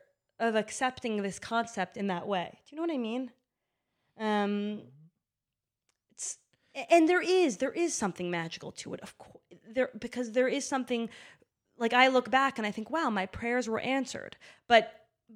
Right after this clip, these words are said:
but it would have been healthier if earlier on I would have ap-, I would have prayed for, with an element of surrender almost, you know what I mean? Instead of such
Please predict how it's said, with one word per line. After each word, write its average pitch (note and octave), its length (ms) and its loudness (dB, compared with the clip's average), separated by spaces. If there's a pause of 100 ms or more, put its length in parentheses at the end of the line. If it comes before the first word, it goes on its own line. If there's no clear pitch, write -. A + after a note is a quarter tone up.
(420)
but C4 120 2
it C4 160 0
would C#4 120 4
have C#4 100 -2
been C4 220 4
healthier A#3 640 2
if - 220 -4
earlier C4+ 420 0
on B3 260 0
I G3+ 100 0
would G#3 120 -2
have G3+ 140 -2
ap-, G3 220 -6 (140)
I G#3+ 120 0
would G#3+ 160 2
have G#3 140 0 (360)
prayed A#3 500 2
for, G3+ 600 2 (1700)
with C4+ 140 0
an C#4+ 80 2
element D4+ 320 2
of A#3+ 60 0
surrender F#3 560 -4
almost, - 420 -14
you B3 80 0
know A#3 80 2
what A#3 80 2
I A#3 60 2
mean? A#3+ 240 0
Instead G#3 360 0
of G#3 120 2
such - 540 -4